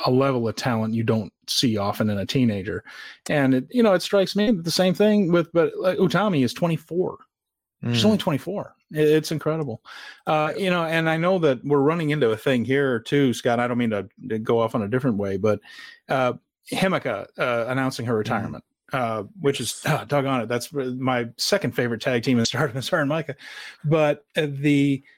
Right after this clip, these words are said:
Speaker 1: the other thing I noticed when I would go back in the archives is just the turnover in the roster. And I know some of that had to do with Hana and things, 'cause I think,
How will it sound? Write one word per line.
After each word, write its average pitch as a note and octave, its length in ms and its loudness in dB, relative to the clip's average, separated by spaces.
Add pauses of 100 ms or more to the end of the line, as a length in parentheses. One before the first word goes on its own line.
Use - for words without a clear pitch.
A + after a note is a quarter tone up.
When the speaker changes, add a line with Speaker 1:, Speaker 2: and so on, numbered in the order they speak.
(1300)
Speaker 1:
the E3+ 280 2
other G3 160 6
thing G3 220 0
I E3+ 80 2
noticed D3+ 420 2
when C3+ 140 2
I C3+ 40 2
would C3 140 0
go C#3 140 4
back C3 240 -2
in B2 100 2
the A#2+ 120 0
archives C3 500 0
is A2 120 -6
just - 200 -4
the A#2 80 -10
turnover C3 600 0
in A2+ 120 0
the A2+ 100 0
roster. C#3 520 2
And A#2+ 100 2
I B2+ 60 2
know C#3 140 2
some F3+ 240 0
of E3+ 60 2
that C#3+ 140 4
had C#3 160 0
to C3 60 -14
do C#3 120 2
with C#3 120 2
Hana C3 500 2
and A#2+ 160 0
things, B2 240 2
'cause B2 140 -2
I A#2 60 2
think, A3 260 0